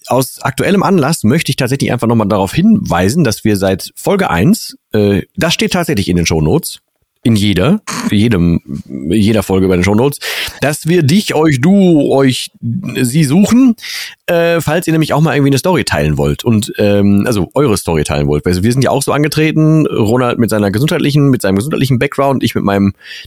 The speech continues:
naja, auch gesundheitlichen, aber eher so Sucht-Background irgendwie und dass wir ja doch irgendwie da rausgekommen sind und uns seitdem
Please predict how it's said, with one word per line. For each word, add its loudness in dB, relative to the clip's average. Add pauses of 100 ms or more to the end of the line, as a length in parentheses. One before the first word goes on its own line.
naja, -4
auch -4
gesundheitlichen, 0
aber 0
eher 0
so -2
Sucht-Background -2
irgendwie 2
und 0
dass -2
wir 0
ja 0
doch -4
irgendwie 2
da -4
rausgekommen -2
sind 0
und 2
uns 0
seitdem 0